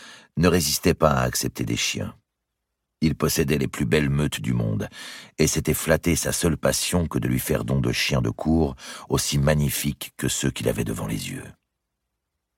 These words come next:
Tandis que le prévôt lui expliquait ce qui s'était passé à Notre-Dame,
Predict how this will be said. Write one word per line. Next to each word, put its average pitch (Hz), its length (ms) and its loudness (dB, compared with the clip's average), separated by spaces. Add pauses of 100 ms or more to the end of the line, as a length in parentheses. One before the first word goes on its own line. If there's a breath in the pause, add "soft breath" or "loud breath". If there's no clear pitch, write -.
(640)
Tandis 104 240 6
que 92 80 2
le 80 80 4
prévôt 82 400 4
lui 62 120 0
expliquait 65 440 -2
ce - 140 -2
qui - 120 -10
s'était - 240 -4
passé - 340 0
à 58 40 -2
Notre-Dame, 67 600 0